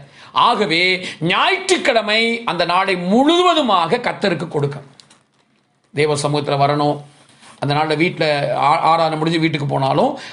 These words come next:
ஆ-, அங்க வீட்லயும் இருந்து தேவ சமூகத்துல அந்த நாளை செலவழிக்கும்படியாக, அதே போல evening service இருக்கும், evening சபையில நி-, நிகழ்ச்சிகள் நடக்கும், அதெல்லாம் பங்கெடுக்க, தவறாம பங்கெடுக்கும்படியாக, இப்படியாக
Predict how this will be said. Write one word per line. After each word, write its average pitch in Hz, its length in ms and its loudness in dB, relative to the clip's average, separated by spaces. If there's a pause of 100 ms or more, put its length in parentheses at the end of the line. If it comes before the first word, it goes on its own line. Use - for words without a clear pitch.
(140)
ஆ-, 143 220 4
அங்க 170 220 0
வீட்லயும் 185 480 0
இருந்து 175 260 -2
தேவ 214 260 2
சமூகத்துல 190 420 0
அந்த 170 140 -6
நாளை 175 240 2
செலவழிக்கும்படியாக, 151 1000 0 (180)
அதே 175 180 -4
போல 180 140 0
evening 196 340 0
service 175 420 0
இருக்கும், 165 240 0
evening 175 380 0
சபையில 170 260 2 (460)
நி-, 156 340 0
நிகழ்ச்சிகள் 160 520 -2
நடக்கும், 156 460 0 (180)
அதெல்லாம் 196 420 -2
பங்கெடுக்க, 170 320 -2
தவறாம 175 480 2
பங்கெடுக்கும்படியாக, 151 840 -2
இப்படியாக 196 920 0